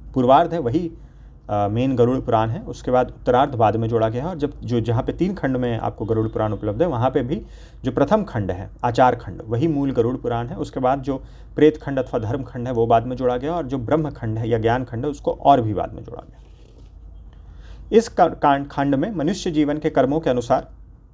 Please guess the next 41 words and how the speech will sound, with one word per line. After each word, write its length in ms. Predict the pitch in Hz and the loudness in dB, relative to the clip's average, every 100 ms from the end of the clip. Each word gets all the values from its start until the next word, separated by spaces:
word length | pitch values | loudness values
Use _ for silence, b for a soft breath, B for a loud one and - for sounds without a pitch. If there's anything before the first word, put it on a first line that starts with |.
| - - - - - - - - | -20 -20 -20 -20 -20 -20 -20 2
परलोक 380 | - 139 196 202 | 6 6 4 2
में 60 | 156 | -2
होने 180 | 143 | 0
वाली 200 | 143 139 | 2 2
गतियों 300 | 139 117 123 | 2 0 0
का 100 | - | -2
विवरण 340 | 123 104 98 151 | -2 -2 -2 -4
है, 120 | 170 | -4
जो 140 | 175 | -2
गरुड़ 220 | 131 156 180 | 2 2 2
के 100 | 165 | 0
प्रश्न 280 | 131 - | -2 -4
पर 100 | 139 | -6
श्री 160 | 165 156 | -6 -8
कृष्ण 320 | - 160 151 | -10 -10 -4
द्वारा 220 | 120 110 | 0 0
कहा 240 | 165 104 87 | -2 -6 -8
गया 160 | - | -10
है। 100 | - - - - - - - - - - - - - - - - B B B - | -14 -16 -20 -20 -20 -20 -20 -20 -20 -20 -20 -20 -20 -20 -20 -18 B B B -4
इसके 160 | 151 175 | 0 2
संपादक 400 | 170 160 165 214 | 4 6 4 2
के 80 | |
ध्यान 180 | 175 160 | -2 -2
में 100 | 190 | -2
विष्णु 260 | 160 - 165 | -6 -6 -2
पुराण 220 | 143 135 | -2 0
का 100 | 170 | 0
यह 120 | 143 | -2
श्लोक 360 | 139 - 120 120 | -2 -2 -2 -2
भी 80 | 123 | -4
रहा 260 | 113 123 | -2 -2
है। 120 | 160 | -6
विष्णु 300 | 185 117 131 | -6 -8 -6
पुराण 180 | 113 110 | -2 -2
से 120 | 113 | -2
फिर 100 | 113 | -2
एक 140 | 107 - | -2 -4
श्लोक 340 | - 131 131 | -6 -4 -2
दिया 180 | 135 131 | 0 0
गया 180 | 127 135 | 2 -2
है। 140 | 196 | -4